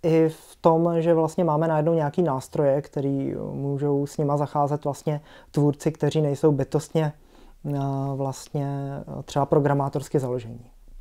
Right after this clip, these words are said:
Jo. Takže najednou, eh,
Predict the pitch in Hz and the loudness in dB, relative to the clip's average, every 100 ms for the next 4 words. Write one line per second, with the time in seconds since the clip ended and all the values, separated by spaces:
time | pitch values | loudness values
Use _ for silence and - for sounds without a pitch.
0 | - - 131 123 - - - - - 143 | -20 -16 -14 -14 -14 -16 -14 -14 -10 -2
1 | 131 160 156 160 170 175 175 - - - | 2 4 6 6 6 6 4 -2 -16 -16
2 | - - 147 147 147 147 151 147 151 | -14 -10 -4 -2 0 2 2 2 -2